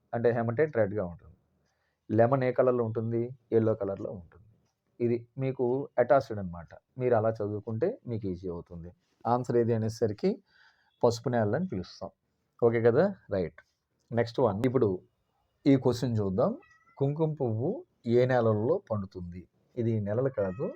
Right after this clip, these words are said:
నేలల్లో పండుతుంది అనేసరికి దీన్ని ఇంగ్లీష్ ఏమంటామంటే, కుంకుమ పువ్వుని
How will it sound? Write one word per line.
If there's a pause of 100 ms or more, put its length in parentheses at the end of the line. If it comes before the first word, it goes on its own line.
(180)
నేలల్లో
పండుతుంది
అనేసరికి (1160)
దీన్ని
ఇంగ్లీష్
ఏమంటామంటే, (140)
కుంకుమ
పువ్వుని